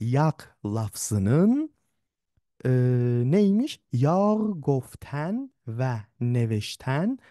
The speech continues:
galat nist. Bakın sondaki kaf ile yazılmıştı ya burada. Diyor ki sen bunu kaf ile değil, gayn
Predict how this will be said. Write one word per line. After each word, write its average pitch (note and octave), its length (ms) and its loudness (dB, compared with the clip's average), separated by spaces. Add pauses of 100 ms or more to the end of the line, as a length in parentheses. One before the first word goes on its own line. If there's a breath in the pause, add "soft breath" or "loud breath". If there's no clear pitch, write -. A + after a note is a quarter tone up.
(180 soft breath)
galat E3 440 0
nist. C3+ 520 -2 (400 soft breath)
Bakın F#3 220 -4
sondaki C#3+ 540 -2
kaf D3+ 420 -4
ile C3 140 -2
yazılmıştı C3 640 -4
ya A#2+ 180 0
burada. G#2 300 -8 (380 soft breath)
Diyor G3+ 120 2
ki - 120 -14
sen F3 200 0
bunu E3 140 2
kaf E3 260 -4
ile B2 200 -4
değil, D#3+ 300 -4
gayn C3 640 0